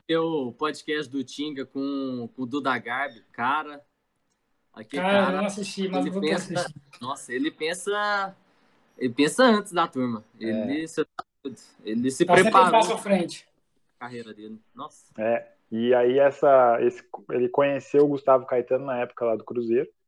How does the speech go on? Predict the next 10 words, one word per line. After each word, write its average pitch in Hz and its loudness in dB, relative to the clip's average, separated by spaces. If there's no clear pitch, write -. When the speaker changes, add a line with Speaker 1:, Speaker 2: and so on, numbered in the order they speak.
Speaker 3:
e 117 2
aí 117 4
fizeram 120 2
uma 117 -2
parceria, 120 0
entre, 123 -8
tipo, - -20
uma 170 2
amizade, 147 0
né? 120 -8